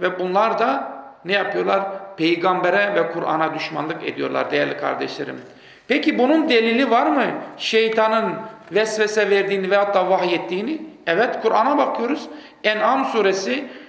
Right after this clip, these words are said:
yüz yirmi birinci ayet-i kerimede Cenab-ı Allah buyuruyor ki, "Muhakkak ki şeytanlar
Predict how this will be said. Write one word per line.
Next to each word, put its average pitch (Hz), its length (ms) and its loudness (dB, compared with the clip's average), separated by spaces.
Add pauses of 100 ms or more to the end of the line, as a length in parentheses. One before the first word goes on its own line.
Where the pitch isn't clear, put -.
(120)
yüz 247 320 0
yirmi 220 300 0
birinci 196 340 2
ayet-i 170 300 0
kerimede 170 680 0 (260)
Cenab-ı 202 400 2
Allah 180 360 0
buyuruyor 233 360 -2
ki, 131 380 -4 (840)
"Muhakkak 233 540 2
ki 247 80 0
şeytanlar 196 680 2